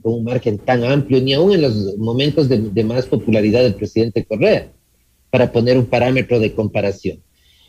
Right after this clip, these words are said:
Pero yo creo que hay preguntas que ameritan eventualmente un sí, aunque en lo de fondo no vayan a generar ningún resultado en el corto plazo, pienso en extradición, por ejemplo, yo creo que se puede votar sí por la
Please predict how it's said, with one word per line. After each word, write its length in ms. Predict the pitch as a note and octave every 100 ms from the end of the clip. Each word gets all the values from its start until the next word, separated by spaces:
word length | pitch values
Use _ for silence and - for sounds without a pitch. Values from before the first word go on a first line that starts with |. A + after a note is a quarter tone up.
| _
Pero 140 | - D4
yo 180 | D4+
creo 160 | - C4+
que 100 | B3
hay 60 | B3
preguntas 460 | A3 G#3 A3 A3
que 80 | G3+
ameritan 460 | E3+ D#3 E3+ G3 F3
eventualmente 680 | D3+ C#3 D3 C3+ D3+ D#3+
un 80 | D3+
sí, 440 | C3+ E3 F3 G3+ - _ _ _ _ _ -
aunque 480 | F3+ F3+ - E3
en 120 | D3 C#3
lo 120 | C3+
de 120 | C3+
fondo 380 | - F3 F#3 F3+
no 160 | D#3
vayan 320 | D3 D3+ C#3+ C3+
a 60 |
generar 440 | C3+ C3 C3 C#3 C3+
ningún 380 | C3+ A#2+ D3
resultado 500 | C3+ C3 A#2+ A2 B2+
en 80 | B2+
el 140 | A2 -
corto 340 | A2 A2+ G#2
plazo, 320 | A#2+ C3 D#3
pienso 280 | C#3 C#3 C3+
en 100 | A2+
extradición, 640 | G2+ - A2+ A#2+ - G3
por 160 | - B2
ejemplo, 340 | A#2+ A#2 D3 D#4+
yo 100 | C#4+
creo 140 | E3
que 80 | B2+
se 120 | A#2+
puede 240 | A2 C3+ B2+
votar 360 | A#2+ C3+ B2+
sí 240 | - - C3+
por 180 | C#3+ A#2+
la 200 | G#2+